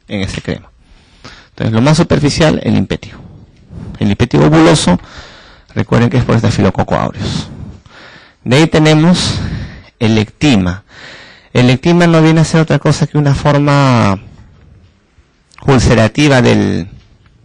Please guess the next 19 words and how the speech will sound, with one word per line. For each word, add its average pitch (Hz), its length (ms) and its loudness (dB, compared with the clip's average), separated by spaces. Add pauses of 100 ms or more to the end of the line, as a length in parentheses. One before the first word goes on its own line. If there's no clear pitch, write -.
(680)
el 113 140 0
impétigo. 101 560 -2 (1000)
¿Ya? 131 220 0 (100)
El 107 160 0
ectima, 143 460 0 (520)
el 117 160 0
ectima 143 480 0 (420)
viene 120 280 0
a - 20 0
ser 131 160 0
una 120 200 2
forma 131 440 -2 (380)
ulcerativa 113 800 0
del 110 160 0
impétigo. - 600 -4
Y 107 80 -2
además 131 340 2
del 160 160 2
epidermis, 120 760 2